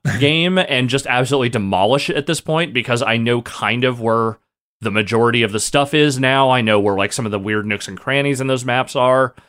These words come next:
Speaker 2: I feel like if I was just playing a regular game of Hitman, I would be unstoppable now.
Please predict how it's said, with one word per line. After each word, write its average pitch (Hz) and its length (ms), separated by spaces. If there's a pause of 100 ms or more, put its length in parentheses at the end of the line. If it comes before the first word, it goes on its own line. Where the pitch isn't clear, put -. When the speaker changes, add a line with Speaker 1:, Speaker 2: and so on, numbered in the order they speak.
(400)
Speaker 2:
I 131 120
feel 175 160
like 175 160
if 147 80
I 147 80
was 135 140
just 139 160
playing 139 220
a 120 80
regular 117 460
game 107 180
of 101 120
Hitman, 101 460
I 95 120
would 101 160
be 104 100
unstoppable 87 720
now. 78 440